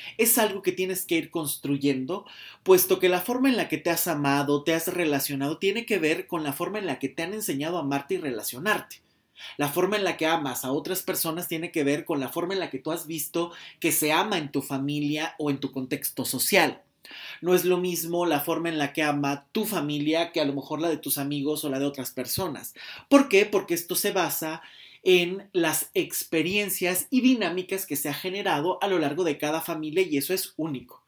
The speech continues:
A lo mejor en tu familia, las familias se unen y las parejas son felices y están muy contentos y lo normal es ser fieles,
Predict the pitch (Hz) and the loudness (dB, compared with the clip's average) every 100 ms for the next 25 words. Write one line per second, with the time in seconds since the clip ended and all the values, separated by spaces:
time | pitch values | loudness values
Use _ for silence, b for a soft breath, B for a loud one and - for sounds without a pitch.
0 | _ _ _ B B B B - 139 139 | _ _ _ B B B B -2 0 0
1 | - 156 147 156 170 170 208 208 175 165 | 0 -2 0 -2 -2 0 0 2 4 4
2 | 170 143 127 139 - 151 160 156 160 160 | 4 2 -2 -4 -2 -2 -2 0 0 0
3 | 151 151 - B B B - 214 208 220 | -2 -2 -4 B B B 4 6 8 6
4 | 240 214 208 202 202 202 B B 175 165 | 0 0 2 2 2 -2 B B 6 6
5 | - 170 165 175 - 165 147 170 185 226 | 6 2 2 0 -2 -2 0 0 2 2
6 | 226 220 208 202 202 196 156 143 - 160 | 2 4 6 6 6 4 2 2 0 -2
7 | 160 156 160 170 170 214 214 196 202 196 | -2 -2 0 0 6 6 6 0 2 4
8 | 190 214 190 180 175 175 175 180 - 170 | 4 0 0 0 -2 -2 0 0 2 0
9 | 143 - 220 220 220 220 208 196 196 196 | -2 -6 2 4 6 4 4 4 4 2